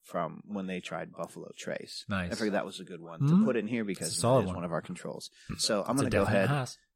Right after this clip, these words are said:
Speaker 1: I'm gonna go ahead and insert that in here now. First pour is courtesy of Mike, and it kinda works out 'cause we normally start our show with one of our, like, control bourbons, but,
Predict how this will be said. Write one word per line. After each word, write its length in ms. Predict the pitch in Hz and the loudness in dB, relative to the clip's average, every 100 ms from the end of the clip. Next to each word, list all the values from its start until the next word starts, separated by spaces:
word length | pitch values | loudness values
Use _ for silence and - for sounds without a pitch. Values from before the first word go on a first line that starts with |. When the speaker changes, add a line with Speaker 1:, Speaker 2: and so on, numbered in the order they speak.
| _ - _ | _ -20 _
Speaker 1:
I'm 60 | - | -2
gonna 100 | 107 | -2
go 140 | 95 92 | 2 0
ahead 260 | 92 92 | 2 -2
and 300 | - 92 87 | -2 -4 -2
insert 440 | - 92 90 90 85 | -2 -2 0 -2 0
that 200 | 85 - | 0 0
in 200 | - 90 | -2 -4
here 540 | 92 113 120 131 135 139 | -4 -6 -4 -4 -6 -6
now. 320 | 151 165 202 - _ _ | -6 -2 -2 -4 _ _
First 260 | 180 190 | 2 2
pour 240 | - 190 170 | 4 6 6
is 380 | 156 151 143 - - - _ | 6 2 2 -4 -14 -20 _
courtesy 360 | - 165 147 151 | 0 0 2 0
of 80 | 135 | 2
Mike, 320 | 135 139 - - _ _ _ _ _ | 2 2 -4 -20 _ _ _ _ _
and 240 | - 123 123 | -2 0 0
it 80 | 123 | 4
kinda 200 | 190 185 | 6 8
works 240 | 170 165 | 6 6
out 180 | 170 160 | 6 6
'cause 140 | 165 139 | 4 2
we 80 | |
normally 320 | 151 151 151 139 | 4 6 4 0
start 320 | - 147 131 - - | -4 -10 -10 -20 -18
our 140 | 143 135 | -14 -12
show 260 | 143 135 | -8 -6
with 180 | 135 127 | -6 -8
one 120 | 131 | -10
of 140 | 135 123 | -10 -8
our, 140 | 123 | -6
like, 180 | 123 120 | -6 -8
control 320 | - 127 117 | -10 -10 -10
bourbons, 400 | 127 131 135 147 | -8 -8 -8 -10
but, 320 | 139 110 101 | -8 -8 -8